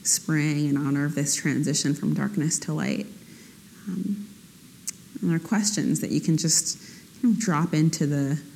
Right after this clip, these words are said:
mind as if you were dropping a pebble into the pool and then seeing, seeing what ripples,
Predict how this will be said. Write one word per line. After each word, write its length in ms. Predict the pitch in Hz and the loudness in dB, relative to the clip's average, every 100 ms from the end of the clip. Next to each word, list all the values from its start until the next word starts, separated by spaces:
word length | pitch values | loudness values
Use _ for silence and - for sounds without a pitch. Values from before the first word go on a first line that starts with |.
| - | 0
mind 460 | 151 143 139 139 139 | 2 2 2 0 0
as 120 | 156 | 0
if 160 | 147 156 | -2 0
you 80 | |
were 100 | 139 | 0
dropping 400 | 143 127 - 135 | 0 -2 0 0
a 40 | 127 | 0
pebble 480 | - 131 131 135 135 | -2 -4 0 0 0
into 200 | - 135 | 0 0
the 100 | 127 | -2
pool 460 | - 147 139 135 | 0 2 2 0
and 100 | 143 | 0
then 160 | 135 147 | 0 0
seeing, 600 | - 151 143 143 135 - - - - | 2 4 4 4 2 -4 -12 -18 -4
seeing 340 | - 196 180 170 | 4 6 8 6
what 120 | - | 4
ripples, 680 | 117 113 117 190 - - | -2 -2 -4 -2 -2 -4